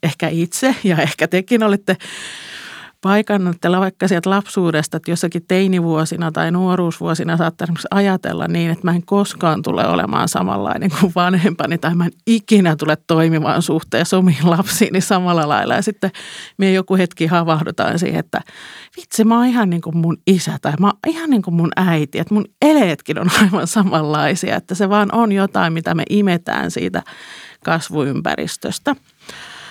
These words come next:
Ja tavallaan varmaan siinä parisuhteessa juuri onkin niin kuin kyse siitä, että miten me ikään kuin yhteensovitetaan nämä erilaiset niin kuin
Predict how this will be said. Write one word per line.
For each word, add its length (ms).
Ja 120
tavallaan 460
varmaan 360
siinä 260
parisuhteessa 760
juuri 380
onkin 380
niin 180
kuin 260
kyse 240
siitä, 400
että 140
miten 240
me 100
ikään 260
kuin 140
yhteensovitetaan 1160
nämä 160
erilaiset 680
niin 140
kuin 120